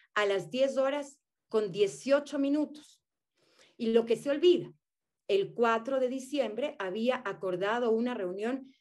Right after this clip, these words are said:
que no se dio y se canceló una reunión el diecisiete, el veintidós y el veinticuatro de diciembre.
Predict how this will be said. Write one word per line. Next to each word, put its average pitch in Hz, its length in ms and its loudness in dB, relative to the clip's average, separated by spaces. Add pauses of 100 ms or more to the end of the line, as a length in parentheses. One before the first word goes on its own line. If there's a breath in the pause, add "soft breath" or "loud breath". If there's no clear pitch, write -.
(140)
que 214 120 0
no 233 260 0
se 247 220 -4
dio 175 420 -2 (680)
y 214 100 -6
se 190 180 -2
canceló 202 540 0
una 349 200 0
reunión 202 640 -6
el 175 160 -2
diecisiete, 180 800 -4 (240)
el 185 140 -2
veintidós 180 800 -4
y 196 100 -2
el 185 80 0
veinticuatro 180 600 -4
de 180 120 -4
diciembre. - 500 -12